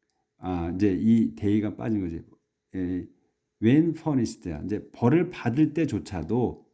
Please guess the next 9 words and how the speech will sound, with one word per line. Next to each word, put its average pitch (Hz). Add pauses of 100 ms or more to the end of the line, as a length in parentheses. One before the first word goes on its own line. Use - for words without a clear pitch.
they, 87
그들은 110 (200)
don't 95
pray 92
for 80
help. 78 (1200)
그들은 156
don't 113
pray, 87